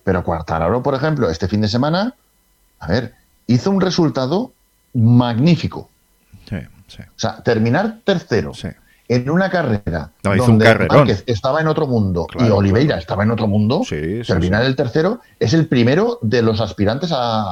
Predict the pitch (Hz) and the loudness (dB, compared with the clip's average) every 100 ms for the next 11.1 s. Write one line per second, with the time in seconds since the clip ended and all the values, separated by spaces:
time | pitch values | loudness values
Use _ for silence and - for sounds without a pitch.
0 | - 90 90 _ _ 107 117 120 120 101 | -8 -8 -10 _ _ -8 -6 -4 -4 -2
1 | 101 107 185 190 185 247 175 120 117 104 | 0 0 0 2 2 2 2 2 0 0
2 | 98 - 104 127 120 104 95 101 - 101 | -6 -4 -2 -2 -2 -6 -6 -8 -6 -6
3 | 90 85 90 85 76 - _ _ _ _ | -4 -6 -6 -8 -8 -14 _ _ _ _
4 | - 65 95 92 85 80 110 107 - 101 | -10 -2 0 0 -2 0 2 2 0 -2
5 | 107 98 87 - - 92 95 117 120 113 | -4 -6 -10 -14 -10 -8 -6 -4 -4 -6
6 | - - 139 196 104 120 226 226 220 214 | -6 -4 -2 -4 -4 -2 0 0 0 0
7 | 214 202 196 180 131 147 107 135 139 151 | 0 0 0 0 0 -2 0 0 0 -2
8 | - 147 127 - - 139 - - 107 _ | 0 -2 -2 -8 -8 -10 -10 -16 -16 _
9 | _ 139 170 160 165 165 139 113 170 196 | _ -18 -10 -6 -6 -4 -4 -2 0 0
10 | 214 202 180 190 190 190 160 156 139 143 | 2 2 0 -2 -2 -4 0 -2 0 -2